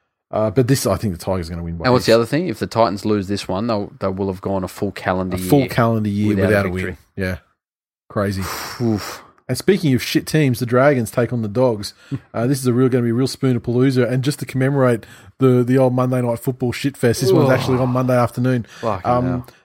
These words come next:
Speaker 1: the Dragons.
Speaker 2: Is it a long weekend up here?
Speaker 1: Uh, I
Speaker 2: Please don't,
Speaker 1: don't
Speaker 2: because I would like
Speaker 1: think
Speaker 2: to have fucking work commitments that stop me from watching.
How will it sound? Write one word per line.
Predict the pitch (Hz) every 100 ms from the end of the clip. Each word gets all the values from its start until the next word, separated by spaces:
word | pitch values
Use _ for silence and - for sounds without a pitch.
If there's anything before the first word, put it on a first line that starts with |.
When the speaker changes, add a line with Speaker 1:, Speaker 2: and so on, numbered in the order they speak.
| _ _
Speaker 1:
the | 131
Dragons. | 113 127 175 135 110 113 - -
Speaker 2:
Is | 135
it | 135
a |
long | 135 147
weekend | 135 117 110
up | -
here? | 107 180 - -
Speaker 1:
Uh, | 69 67 131 127 123 120 113 110 110 107 101 - - - - _ _
I | 117 127
Speaker 2:
Please | - 120 95
don't, | 95 87
Speaker 1:
don't | 82 -
Speaker 2:
because | 92 101
I | 98 101
would | 92
like | 90 92 104
Speaker 1:
think |
Speaker 2:
to | 98
have | 92 90
fucking | 98 95 90
work | 90 95
commitments | - 101 85 98 -
that | 92
stop | - - 107 -
me | 101
from | - 95
watching. | 92 - 147